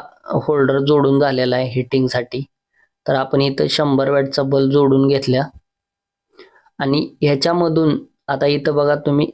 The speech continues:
इथे एक मेन स्विचला ही जाणार आहे आपली पिन. तर याच्यातून आपल्याला एक वायर कट करायची आहे. म्हणजे आपण आता रेडवाली वायर इथून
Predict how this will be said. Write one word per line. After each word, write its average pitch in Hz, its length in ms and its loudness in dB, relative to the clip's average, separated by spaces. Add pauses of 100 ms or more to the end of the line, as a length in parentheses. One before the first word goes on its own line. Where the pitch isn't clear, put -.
(100)
इथे 139 280 0
एक 139 160 -2
मेन 147 280 2
स्विचला 147 380 0
ही 143 160 0 (180)
जाणार 135 340 0
आहे 135 140 0
आपली 135 260 -2 (140)
पिन. 135 240 0 (880)
तर 165 200 2 (120)
याच्यातून 160 500 0
आपल्याला 156 360 0
एक 156 280 -2
वायर 147 300 0 (300)
कट 160 200 0
करायची 120 460 -2
आहे. 107 100 -6 (480)
म्हणजे 139 260 2
आपण 143 260 -2
आता 147 240 -2
रेडवाली 147 640 0
वायर 143 380 0
इथून 151 260 0